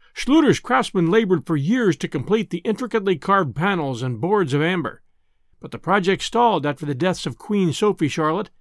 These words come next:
and Frederick the First, until around seventeen twelve, when the panels were installed at the Berlin City Palace.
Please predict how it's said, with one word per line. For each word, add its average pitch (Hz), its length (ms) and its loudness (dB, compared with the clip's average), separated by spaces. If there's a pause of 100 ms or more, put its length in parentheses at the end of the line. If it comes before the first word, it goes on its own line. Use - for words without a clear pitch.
(140)
and 147 160 -6
Frederick 170 320 0
the 156 80 -2
First, 190 400 0 (640)
until 269 260 -2
around 233 280 2
seventeen 220 560 0
twelve, 175 480 -2 (400)
when 135 100 -6
the 123 60 -4
panels 180 360 0
were 175 140 0
installed 202 460 0
at 147 80 -8
the 151 80 -6
Berlin 196 440 0
City 214 300 -2
Palace. 139 540 -6